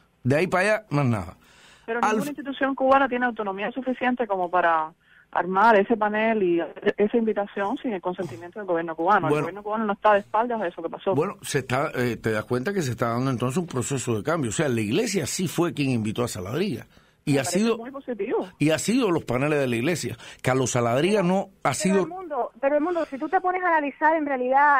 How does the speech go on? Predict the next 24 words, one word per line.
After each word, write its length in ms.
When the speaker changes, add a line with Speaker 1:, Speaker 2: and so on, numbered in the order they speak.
Speaker 3:
es, 160
es 200
Speaker 1:
Espera, 280
Speaker 3:
una 80
Speaker 1:
déjame, 280
déjame 340
Speaker 3:
no, 40
Speaker 1:
terminar, 480
déjame 220
Speaker 3:
una 60
Speaker 1:
terminar. 280
Speaker 3:
empresa 180
Speaker 1:
Y 60
Speaker 3:
de 0
la 140
Speaker 1:
Alfie 160
Speaker 3:
gente. 80
Speaker 1:
Fanjul, 340
Alfie 360
Fanjul, 400
hasta 220
donde 280
yo 80
sé, 280